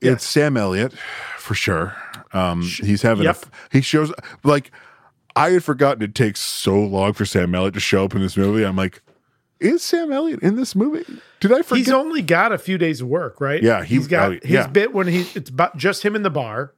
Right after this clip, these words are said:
Speaker 2: Mm-hmm.
Speaker 1: which are some pickup shots with nobodies. And then it's, you've got the great scene in the diner, which really is a great scene.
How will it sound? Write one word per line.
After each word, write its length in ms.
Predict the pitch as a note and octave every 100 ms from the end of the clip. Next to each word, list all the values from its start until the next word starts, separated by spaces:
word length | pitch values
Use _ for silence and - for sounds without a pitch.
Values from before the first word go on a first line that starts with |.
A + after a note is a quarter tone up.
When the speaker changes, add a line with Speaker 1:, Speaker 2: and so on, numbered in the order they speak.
| -
Speaker 2:
Mm-hmm. 220 | A2 A#2+
Speaker 1:
which 120 | B2
are 60 | E3+
some 200 | - D3
pickup 320 | F3+ F3+ E3
shots 380 | - E3 D#3+ -
with 120 | C#3+
nobodies. 640 | C#3 A#2+ A2+ A2+ D3+ - - _ _ _ _ _ _ -
And 120 | F#3
then 120 | F#3+
it's, 160 | F#3+ -
you've 240 | B3 D#3+ D3+
got 180 | E3 -
the 80 |
great 460 | B2 B2+ D3 F3+ -
scene 280 | - G#3 D#3+
in 80 | C#3+
the 80 |
diner, 380 | B2 D3 C#3 A2+
which 180 | A#2 -
really 320 | G3 C4 A3
is 120 | D#3+
a 40 | C#3+
great 260 | D3+ C#3+ -
scene. 440 | E3+ D3 A#2